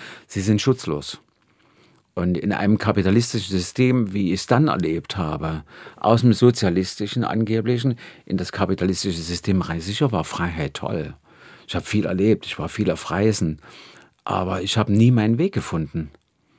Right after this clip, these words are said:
Also ich habe lange gebraucht, nicht, dass es mir schlecht ging, überhaupt nicht, aber ich habe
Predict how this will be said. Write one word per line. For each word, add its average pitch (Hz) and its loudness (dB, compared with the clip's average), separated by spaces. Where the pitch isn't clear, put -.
Also 87 -6
ich 95 -2
habe 95 -2
lange 143 2
gebraucht, 123 -4
nicht, 139 2
dass 110 2
es 107 -6
mir 82 -4
schlecht 135 4
ging, 87 0
überhaupt 92 -2
nicht, - -4
aber 85 -6
ich 87 -4
habe - -2